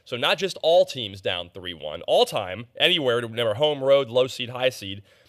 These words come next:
teams down three one are thirty-one and two ninety-eight in these series. That's a point zero nine four win percentage, so just shy of ten percent of the time.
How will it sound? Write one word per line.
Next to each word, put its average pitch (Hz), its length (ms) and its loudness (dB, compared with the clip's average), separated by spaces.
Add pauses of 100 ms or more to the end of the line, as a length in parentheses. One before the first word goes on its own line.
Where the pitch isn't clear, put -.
(140)
teams 147 300 -4
down 131 280 2
three 127 220 -6
one 113 260 0
are 101 80 -2
thirty-one 151 540 0
and 117 100 -2
two 143 220 -6
ninety-eight 123 600 0 (1160)
in 113 200 -4
these 104 220 -8
series. 78 600 -8 (280)
That's - 180 -4
a 98 60 -6
point 127 440 -10
zero 123 400 0
nine 117 360 -2
four 104 340 -2
win 90 180 -8
percentage, 69 540 -14
so 82 280 -4 (160)
just 101 200 -14 (200)
shy 92 280 -2
of 92 120 -4
ten 98 180 -8
percent 95 320 -8
of 85 40 -14
the 85 60 -14
time. 80 340 -14